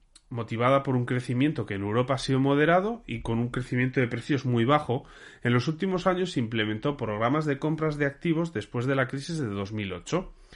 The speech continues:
El argumento de que el aumento de precios es motivado por este hecho,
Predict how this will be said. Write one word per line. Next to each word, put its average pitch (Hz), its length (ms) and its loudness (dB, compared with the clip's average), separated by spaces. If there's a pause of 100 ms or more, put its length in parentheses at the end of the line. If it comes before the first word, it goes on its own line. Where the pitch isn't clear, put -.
(460)
El 123 100 6
argumento 139 520 6
de 110 120 0
que 113 100 -4
el 110 80 2
aumento 123 400 0
de 160 120 4
precios 165 440 -4
es 117 100 -4
motivado 131 500 0
por - 160 -10
este 139 260 0
hecho, 208 360 -2